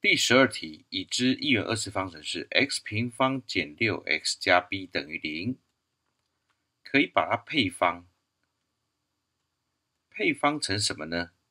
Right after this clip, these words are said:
配方成 x 减 a 的平方等于七。这个，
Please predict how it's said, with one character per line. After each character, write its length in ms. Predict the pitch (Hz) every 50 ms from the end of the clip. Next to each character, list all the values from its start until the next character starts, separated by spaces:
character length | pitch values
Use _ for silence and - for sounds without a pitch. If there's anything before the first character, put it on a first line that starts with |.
| _ _
配 140 | _ - 127
方 200 | 110 117 110 110
成 280 | 107 - 82 73 - - -
x 260 | - 117 139 - - -
减 360 | - - 95 85 76 73 - -
a 260 | - - 113 120 117 113
的 120 | 92 87
平 360 | - - - - 76 85 92
方 300 | - - 101 92 92 95 - _
等 180 | - - - -
于 100 | 78 82 -
七。 440 | - - - - 120 120 123 123 _ _ _ _ _ _ _ _ _ _ _ _ _ _ _ _ _ _ _ _ _ _ _ _ _ _ _ _ _ _ _ _ _ _ _ _ _ _ _ _ _ _ _ _ _ _ _ _ _ _ _ _ _ _ _ _ _
这 140 | - - 185
个， 420 | - 151 143 127 123 - - -